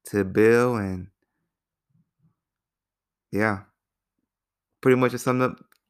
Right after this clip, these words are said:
that whole movie right then and there. We're gonna dive in-, uh, into it a little bit more, but nonetheless, let's, let's, uh,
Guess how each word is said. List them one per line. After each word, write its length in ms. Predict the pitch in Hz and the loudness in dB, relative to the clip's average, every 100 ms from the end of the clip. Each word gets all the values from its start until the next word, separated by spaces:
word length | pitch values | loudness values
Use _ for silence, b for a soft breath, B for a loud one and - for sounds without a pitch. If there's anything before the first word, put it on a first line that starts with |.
| - | -8
that 180 | 117 101 | -4 -4
whole 340 | - 120 123 | 2 6 6
movie 240 | 120 131 123 | 6 2 2
right 260 | 117 117 | 2 0
then 140 | 101 117 | 0 -4
and 160 | 117 | -2
there. 240 | 123 110 98 B B B B B B - | -2 -4 -6 B B B B B B -8
We're 240 | - 180 | 4 6
gonna 200 | 220 175 | 8 6
dive 180 | 156 139 | 6 4
in-, 100 | 139 - | 0 -2
uh, 160 | 117 120 - | -2 -2 -4
into 260 | 120 127 | -4 0
it 60 | 117 | 0
a 20 | |
little 240 | 107 131 135 | 2 2 2
bit 140 | 120 | 2
more, 360 | 117 120 117 110 | 2 4 4 2
but 260 | 90 95 | 2 0
nonetheless, 360 | 104 107 98 95 | 2 0 -2 -4
let's, 140 | 90 - _ 95 | -10 -20 _ -4
let's, 260 | 104 104 | -4 -2
uh, 340 | 104 98 95 | -2 -2 -2